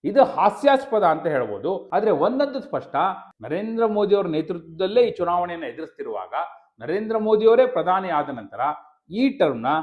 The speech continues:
ಮೋದಿ ಅವರು ಕಂಪ್ಲೀಟ್ ಮಾಡ್ತಾರೆ ಅನ್ನೋದ್ರಲ್ಲಿ ಯಾವುದೇ ಅನುಮಾನ ಇಲ್ಲ. ಇದು ವಾಸ್ತವ. ನಿಮ್ಮ ಪ್ರಕಾರ ಮೋದಿ ಅವರು ಐದು ವರ್ಷ ಕಂಪ್ಲೀಟ್ ಮಾಡ್ತಾರಾ ಇಲ್ವಾ? ಯೋಗಿ ಅವರು ಏನಾದ್ರೂ ಪ್ರಧಾನಿ ಆಗ್ತಾರೆ ಅಂತ ಅನ್ಸುತ್ತಾ?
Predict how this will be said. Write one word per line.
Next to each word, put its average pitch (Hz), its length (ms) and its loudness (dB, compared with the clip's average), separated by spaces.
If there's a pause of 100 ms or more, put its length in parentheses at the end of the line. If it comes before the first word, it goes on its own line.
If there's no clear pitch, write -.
(300)
ಮೋದಿ 165 260 0
ಅವರು 147 160 0
ಕಂಪ್ಲೀಟ್ 185 400 -10
ಮಾಡ್ತಾರೆ 135 360 -6
ಅನ್ನೋದ್ರಲ್ಲಿ 110 800 -12
ಯಾವುದೇ 113 640 -4
ಅನುಮಾನ 104 420 -14
ಇಲ್ಲ. 98 360 -10 (600)
ಇದು 226 220 0
ವಾಸ್ತವ. 143 500 2 (260)
ನಿಮ್ಮ 254 360 0
ಪ್ರಕಾರ 139 520 2 (600)
ಮೋದಿ 220 320 4
ಅವರು 208 300 6
ಐದು 185 220 4
ವರ್ಷ 180 160 0
ಕಂಪ್ಲೀಟ್ 175 460 -4
ಮಾಡ್ತಾರಾ 135 460 -2
ಇಲ್ವಾ? 113 540 -8
ಯೋಗಿ 202 320 8
ಅವರು 190 180 8
ಏನಾದ್ರೂ 170 240 -2
ಪ್ರಧಾನಿ 147 340 -2
ಆಗ್ತಾರೆ 131 300 -6
ಅಂತ 135 140 -10
ಅನ್ಸುತ್ತಾ? 117 380 -14